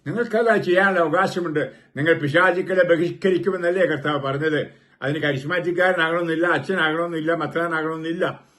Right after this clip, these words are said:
നിങ്ങൾ ഓരോരുത്തർക്കും പ്രാർത്ഥിക്കാം. ഈ ലോകത്തെ നശിപ്പിക്കാൻ വരുന്ന പിശാചിനെതിരായിട്ട് ആ കരമുയർത്തി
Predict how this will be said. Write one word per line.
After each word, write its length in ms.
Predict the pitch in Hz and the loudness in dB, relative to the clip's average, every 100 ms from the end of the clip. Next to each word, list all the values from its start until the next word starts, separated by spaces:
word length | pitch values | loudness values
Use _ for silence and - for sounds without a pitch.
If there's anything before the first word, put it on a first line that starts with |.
| _ | _
നിങ്ങൾ 300 | 131 156 160 | -6 0 4
ഓരോരുത്തർക്കും 640 | 180 202 220 214 214 202 196 | 4 4 4 2 -2 -2 0
പ്രാർത്ഥിക്കാം. 640 | 170 151 170 175 160 - - _ 135 | 0 0 -2 0 -2 -4 -14 _ 0
ഈ 180 | 160 | 4
ലോകത്തെ 500 | 165 165 170 170 165 | 6 4 2 2 2
നശിപ്പിക്കാൻ 520 | 151 165 156 165 165 156 | 2 -4 -4 -2 0 0
വരുന്ന 200 | 156 147 | -2 -2
പിശാചിനെതിരായിട്ട് 1400 | 151 139 160 151 147 147 139 143 143 135 139 98 - _ _ | -4 -2 0 0 -2 -4 -2 -2 -2 -2 -4 -4 -10 _ _
ആ 160 | 123 147 | -4 -2
കരമുയർത്തി 920 | 165 147 160 165 165 170 - 165 - | 0 2 4 4 6 4 4 2 0